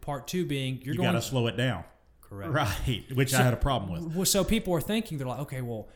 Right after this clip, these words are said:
Speaker 1: I don't want a light gun on the front end because I'm gonna move it, I'm gonna whip it so fast."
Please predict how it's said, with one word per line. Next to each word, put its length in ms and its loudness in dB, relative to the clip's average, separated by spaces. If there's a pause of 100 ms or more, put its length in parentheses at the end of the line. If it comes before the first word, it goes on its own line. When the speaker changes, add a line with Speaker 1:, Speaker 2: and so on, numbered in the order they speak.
(160)
Speaker 1:
I 100 -4
don't 120 -4
want 140 -2
a 20 -2
light 240 -2
gun 160 -2
on 100 -2
the 60 -6
front 240 -4
end 300 -6
because 500 -8
I'm 140 -6
gonna 160 -4
move 240 -2
it, 20 -6
I'm 100 -8
gonna 120 -4
whip 180 -6
it 100 -16
so 120 -10
fast." 480 -10